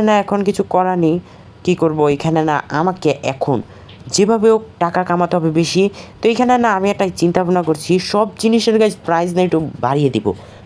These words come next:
এগুলোর প্রাইস গাইস আমি চেঞ্জই করিনি। ভাই, আমি কি করলাম? এগুলো প্রাইস কবে গাইস অনেক বেড়ে গিয়েছে। তো এখানে এগুলো প্রাইস হচ্ছে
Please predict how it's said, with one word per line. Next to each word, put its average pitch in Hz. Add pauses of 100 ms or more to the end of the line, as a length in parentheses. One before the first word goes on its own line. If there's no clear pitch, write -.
(800)
এগুলোর 240 (140)
প্রাইস 220
গাইস 262
আমি 269
চেঞ্জই 262
করিনি। 240 (760)
ভাই, 220 (200)
আমি 208 (160)
কি 214 (120)
করলাম? 143 (560)
এগুলো 233 (160)
প্রাইস 220 (220)
কবে 214 (100)
গাইস 220 (100)
অনেক 202 (100)
বেড়ে 147
গিয়েছে। 110
তো -
এখানে 185 (380)
এগুলো 156 (100)
প্রাইস 165
হচ্ছে 165